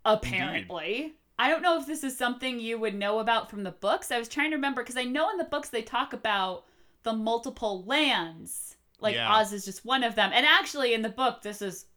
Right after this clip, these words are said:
Speaker 1: this, but this is all taking place in the land of Ev, not Oz. But Disney changed it. It's much simpler this way, so that's fine. Whoa!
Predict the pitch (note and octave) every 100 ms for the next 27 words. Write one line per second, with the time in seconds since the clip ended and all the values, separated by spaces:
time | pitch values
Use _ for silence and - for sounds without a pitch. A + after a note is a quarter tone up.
0 | _ A#3+ C4+ _ _ - - - - _
1 | D#4 F4+ F#4+ E4+ E4+ E4+ E4+ F4+ F4+ D4
2 | - F4+ F4 C#4+ C4 B3 C#4 E4 C#4 A#3
3 | - - D#4+ D#4 A3 F3 - A#3+ C#4 D4
4 | - - C#4+ A#3+ F#3 F3+ - - G3 G3
5 | - _ - - - D4+ F4 D4 E4+ E4
6 | A#3 - - - D#4+ D#4 - - C4+ C#4
7 | A3+ A#3+ C4 B3+ - - - A#3 G#3 G3
8 | F3+ - E3 D3+ C3+ F3+ E3+ - D#3 -
9 | _ _ C4+ F4 B3+ F3+